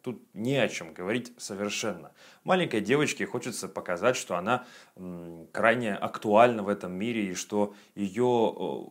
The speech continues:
э, внутренний диалог с самой собой, где она предъявляет себе какие-то претензии, пытается на них же ответить, потому что в реальном мире такой диалог вряд ли возможен даже у нас в стране, несмотря на то, что ее все считают максимально гомофобной, я думаю, что адекватные люди совершенно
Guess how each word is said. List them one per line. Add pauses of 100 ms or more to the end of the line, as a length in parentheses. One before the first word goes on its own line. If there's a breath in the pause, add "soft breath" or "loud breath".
э,
внутренний
диалог
с
самой
собой,
где
она
предъявляет
себе
какие-то
претензии,
пытается
на
них
же
ответить,
потому
что
в
реальном
мире
такой
диалог
вряд
ли
возможен
даже
у
нас
в
стране, (340 loud breath)
несмотря
на
то,
что
ее
все
считают
максимально
гомофобной, (480 loud breath)
я
думаю,
что
адекватные
люди
совершенно